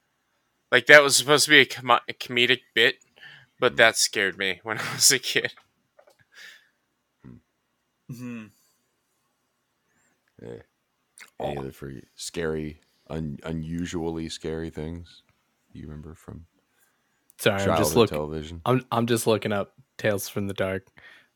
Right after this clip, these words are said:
Speaker 4: uh,
Speaker 2: Ooh.
Speaker 4: or Are You Afraid of the Dark? And, and I came across one that I now remember also scared the shit out of me.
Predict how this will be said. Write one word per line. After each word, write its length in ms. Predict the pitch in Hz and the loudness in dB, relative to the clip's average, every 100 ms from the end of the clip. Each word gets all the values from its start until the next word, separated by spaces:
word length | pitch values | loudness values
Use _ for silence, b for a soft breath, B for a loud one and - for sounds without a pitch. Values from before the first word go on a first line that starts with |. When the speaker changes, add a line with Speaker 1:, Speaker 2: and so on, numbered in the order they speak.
| _ | _
Speaker 4:
uh, 400 | 104 98 98 98 64 | -10 -8 -8 -10 -12
Speaker 2:
Ooh. 520 | 67 90 113 113 104 | -10 -8 -6 -6 -2
Speaker 4:
or 180 | 113 117 | 4 6
Are 140 | 110 | 6
You 100 | 110 | 4
Afraid 200 | 104 113 107 | 2 2 2
of 60 | |
the 60 | 104 | 0
Dark? 320 | 107 101 - b b - | 0 0 -4 b b -4
And, 160 | 113 104 | -2 0
and 200 | 107 104 | -2 0
I 120 | 104 98 | 0 -2
came 320 | - 131 123 | -2 0 0
across 340 | - 117 104 | 2 2 2
one 240 | 113 113 110 | 0 0 0
that 120 | 107 | 0
I 120 | 107 | -2
now 240 | 104 107 | 0 0
remember 460 | 107 104 101 101 101 - | 0 -2 -4 -4 -4 0
also 340 | 107 113 107 | 0 0 -2
scared 300 | - 101 92 | -4 -6 -6
the 80 | 92 | -6
shit 260 | - 101 | -4 -4
out 160 | 95 95 | -4 -6
of 60 | 95 | -8
me. 280 | 95 92 | -10 -12